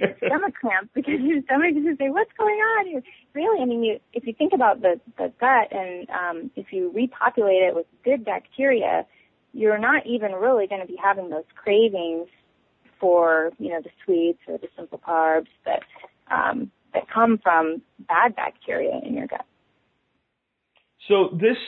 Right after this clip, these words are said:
Speaker 1: all of this nutritional stuff kinda led you into a world, we'll call it homesteading, we'll call it prepping,
Speaker 2: Yeah.
Speaker 1: whatever. Um, and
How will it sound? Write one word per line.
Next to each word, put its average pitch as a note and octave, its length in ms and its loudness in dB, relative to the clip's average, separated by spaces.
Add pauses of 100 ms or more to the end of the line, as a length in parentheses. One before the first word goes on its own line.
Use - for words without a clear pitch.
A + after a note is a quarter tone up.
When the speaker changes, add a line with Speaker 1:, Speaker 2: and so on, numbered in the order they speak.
(140)
Speaker 1:
all A3 340 4
of F#3+ 80 -2
this F#3+ 160 4 (140)
nutritional D#3 840 2
stuff C3 240 4
kinda D3 260 2
led C#3 300 0
you C#3 180 0
into C3 260 0
a A#2+ 60 4
world, A#2 320 2
we'll A#2+ 120 0
call A2+ 240 2
it G#2 60 -2
homesteading, B2 480 0
we'll A2 120 0
call G#2+ 280 2
it - 60 -10
prepping, G#2 480 2
Speaker 2:
Yeah. G#2+ 160 2 (200)
Speaker 1:
whatever. G#2+ 360 0 (400)
Um, B2+ 600 2 (800)
and C#3+ 540 2